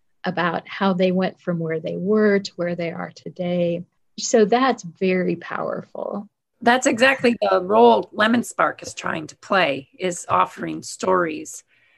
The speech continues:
Speaker 2: of healing and hope. And, and your story is certainly one of those.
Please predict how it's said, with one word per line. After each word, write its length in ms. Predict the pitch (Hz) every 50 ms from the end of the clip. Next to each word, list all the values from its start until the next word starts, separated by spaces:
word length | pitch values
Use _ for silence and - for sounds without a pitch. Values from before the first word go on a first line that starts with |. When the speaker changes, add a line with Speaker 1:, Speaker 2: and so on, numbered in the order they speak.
| _ _ _
Speaker 2:
of 140 | - - 139
healing 560 | - - - 311 311 262 240 220 196 156 - _ _ _ _
and 160 | - 208 208 190
hope. 440 | 147 - 208 208 185 135 - - - _ _ _ _ _ _ _ _ _ _
And, 360 | - 170 170 165 156 151 143 - _ -
and 160 | - 185 190
your 120 | 196 202 202
story 340 | 196 - - 190 180 165 165
is 100 | - -
certainly 380 | - 220 202 185 190 180 170
one 220 | 165 165 170 180 175
of 140 | 165 160
those. 500 | - - - - 131 139 - - - -